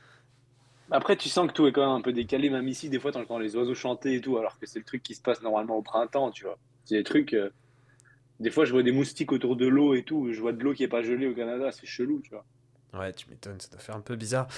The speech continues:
Speaker 2: Et, et d'ailleurs, t'as, tu, tu,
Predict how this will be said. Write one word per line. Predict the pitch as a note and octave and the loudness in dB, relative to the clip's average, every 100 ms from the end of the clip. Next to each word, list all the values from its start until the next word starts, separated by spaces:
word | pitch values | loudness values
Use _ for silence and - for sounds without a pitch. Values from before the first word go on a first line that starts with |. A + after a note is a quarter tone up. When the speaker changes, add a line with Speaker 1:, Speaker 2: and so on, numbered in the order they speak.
| - - | -16 -10
Speaker 2:
Et, | B2 - - _ _ _ _ _ - | -10 -10 -16 _ _ _ _ _ -10
et | |
d'ailleurs, | A#2+ A#2+ C3 B2+ | -2 2 2 2
t'as, | A#2+ G#2+ G2+ G2 | 2 2 0 -4
tu, | - C#3 | -6 -10
tu, | - A2 G#2 G2+ | -6 -6 -8 -10